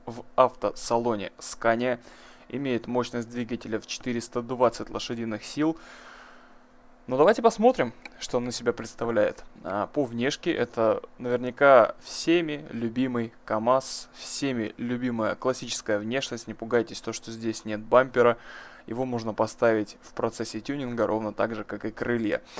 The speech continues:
А, по самой три дэ модели вообще у меня никаких вопросов нет. Все очень классно выполнено, очень классное шасси, даже у нас присутствует двигатель, неплохого качества кабина с небольшим количеством тюнинга, очень классный салон.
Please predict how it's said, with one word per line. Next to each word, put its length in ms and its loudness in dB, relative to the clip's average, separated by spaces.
А, 540 -2
по 240 4
самой 400 0
три 180 -2
дэ 140 0
модели 480 2
вообще 560 -2
у 80 2
меня 180 -4
никаких 600 -2
вопросов 560 -4
нет. 300 -6
Все 160 -6
очень 220 -4
классно 360 0
выполнено, 580 -2
очень 240 -6
классное 460 -2
шасси, 480 -6
даже 240 -6
у 20 -8
нас 180 -10
присутствует 580 -12
двигатель, 440 -6
неплохого 520 0
качества 460 -2
кабина 500 -2
с 140 -12
небольшим 400 -2
количеством 560 -4
тюнинга, 380 -8
очень 460 -4
классный 440 -2
салон. 420 0